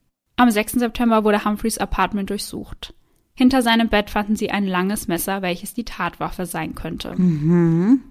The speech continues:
Speaker 1: Noch dazu fanden sie eine Karte eines Teichs, auf dem einige X-Symbole markiert worden waren. Cox News interviewte Anne Rule, eine bekannte True-Crime-Autorin, über den Fall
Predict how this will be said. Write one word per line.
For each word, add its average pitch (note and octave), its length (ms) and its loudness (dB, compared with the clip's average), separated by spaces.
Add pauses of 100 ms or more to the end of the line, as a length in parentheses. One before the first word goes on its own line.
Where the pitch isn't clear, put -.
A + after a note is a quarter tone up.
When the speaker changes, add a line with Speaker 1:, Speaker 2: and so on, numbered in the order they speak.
Speaker 1:
Noch B3 220 4
dazu A#3 340 2
fanden G3+ 240 0
sie F#3+ 120 0
eine F3+ 200 0
Karte A3+ 400 -2
eines F3+ 240 -4
Teichs, F#3 420 -4
auf - 140 -10
dem F#3+ 320 -6
einige A3 500 0
X-Symbole F3+ 640 -4
markiert E3+ 420 -6
worden - 300 -4
waren. - 420 -10 (480)
Cox - 320 -2
News A#3 280 4
interviewte A3 560 -2
Anne G3 240 0
Rule, F3+ 320 -2
eine G3+ 180 -2
bekannte G#3 480 -2
True-Crime-Autorin, F#3 1080 -2
über G3 160 -2
den F#3+ 140 -2
Fall G3 300 2